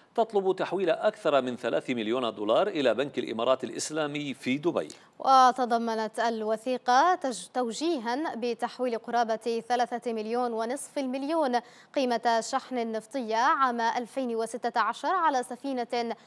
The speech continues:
Speaker 2: تتبع شركة الذهب الأسود التي يملكها القيادي الحوثي علي قرشة.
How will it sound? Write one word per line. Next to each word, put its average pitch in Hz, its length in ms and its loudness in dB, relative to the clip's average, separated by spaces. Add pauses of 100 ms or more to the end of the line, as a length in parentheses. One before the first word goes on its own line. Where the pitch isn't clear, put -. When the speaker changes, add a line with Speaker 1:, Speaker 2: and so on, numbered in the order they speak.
(220)
Speaker 2:
تتبع 269 460 4
شركة 233 460 -2
الذهب 220 360 -4
الأسود 208 640 -6
التي 220 480 -4
يملكها 247 400 -4
القيادي 226 500 -2
الحوثي 277 600 -4 (100)
علي 233 380 2
قرشة. - 440 -8